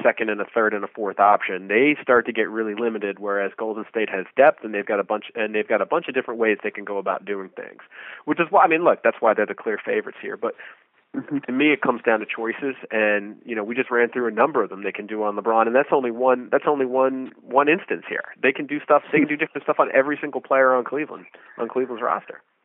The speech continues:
Speaker 2: Yeah, and, and not having to worry about Kyrie being the full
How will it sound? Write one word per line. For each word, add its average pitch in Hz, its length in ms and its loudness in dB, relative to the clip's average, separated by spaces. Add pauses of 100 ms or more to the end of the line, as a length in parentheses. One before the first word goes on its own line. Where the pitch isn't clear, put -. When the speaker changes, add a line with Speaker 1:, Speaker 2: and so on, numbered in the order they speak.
(560)
Speaker 2:
Yeah, 180 120 12
and, 185 160 12
and 196 120 10
not 226 180 10
having 190 240 6
to 147 60 4
worry 151 220 10
about 127 340 4
Kyrie 135 300 6
being 120 400 -4
the 110 80 -6 (100)
full 135 160 8